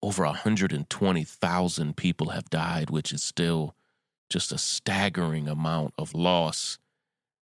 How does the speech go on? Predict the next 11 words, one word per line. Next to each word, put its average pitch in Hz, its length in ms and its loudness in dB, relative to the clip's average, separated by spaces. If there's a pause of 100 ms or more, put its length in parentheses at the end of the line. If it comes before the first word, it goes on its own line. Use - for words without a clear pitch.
(140)
That 92 340 4
good 151 220 0
news 131 300 2
can 87 160 2
be 80 140 2
hard 80 360 0
to 82 80 -4
find, 76 600 -4 (100)
but 87 400 2
I 107 220 4
am 90 400 2